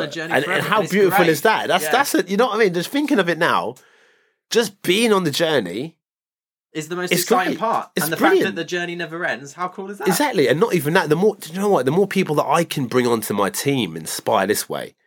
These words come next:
Speaker 1: Massive.
Speaker 2: Like, you, you wait, you know, I'm, I'm sure in a year's time you'll have another guy <laughs> sitting with us possibly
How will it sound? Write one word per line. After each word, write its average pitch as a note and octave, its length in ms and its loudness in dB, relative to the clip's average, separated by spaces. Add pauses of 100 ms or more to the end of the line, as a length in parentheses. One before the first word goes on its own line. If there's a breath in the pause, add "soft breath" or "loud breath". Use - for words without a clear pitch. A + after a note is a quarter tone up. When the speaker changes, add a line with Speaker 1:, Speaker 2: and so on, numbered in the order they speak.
(200)
Speaker 1:
Massive. - 260 -14
Speaker 2:
Like, B2+ 240 2
you, D#3+ 80 2
you D#3 240 0
wait, D#3 400 0
you G#2+ 120 -8
know, G2 260 0
I'm, G#2 120 -6
I'm A2 120 -4
sure A#2+ 360 2
in G#2 80 2
a G2+ 60 -6
year's G#2 300 0
time G#2 260 -2
you'll G2 120 -4
have G#2 200 -2
another A#2 300 -2
guy F#2+ 320 0
<laughs> - 140 2
sitting D#3 200 2
with D3+ 140 2
us - 160 0
possibly A#2+ 560 -2